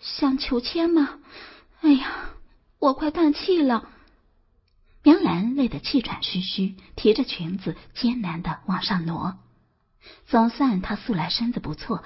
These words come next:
爬得还算给力。可不论她如何叫苦，顾廷烨只笑而不语，半拖半拉着，不断地催促她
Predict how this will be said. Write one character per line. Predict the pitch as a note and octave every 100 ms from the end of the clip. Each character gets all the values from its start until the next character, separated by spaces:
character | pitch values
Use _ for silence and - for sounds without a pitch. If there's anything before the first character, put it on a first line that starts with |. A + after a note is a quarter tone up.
| -
爬 | - G3+ F#3+
得 | D4 F#3 -
还 | - E3+
算 | - A#3+
给 | - -
力。 | - G3+ - _ _ _ _ _ - _ _ _ _ _
可 | - G#3
不 | A3
论 | C#4+ A#3+
她 | F#3 F3+
如 | F3+
何 | A3+ E3
叫 | - F3
苦， | - - - _ _
顾 | - F4+
廷 | - D#3+
烨 | - C4 - -
只 | F#3
笑 | E3+ - A#3
而 | D#3 D#3
不 | -
语， | G3+ - - - _ - -
半 | - C4 F3+
拖 | - F#3+
半 | F#3+ G3 E3+
拉 | F#3+ G#3
着， | G#3 - -
不 | G#3+
断 | B3+ F4+ C#4+
地 |
催 | - - A#3 C4
促 | -
她 | - -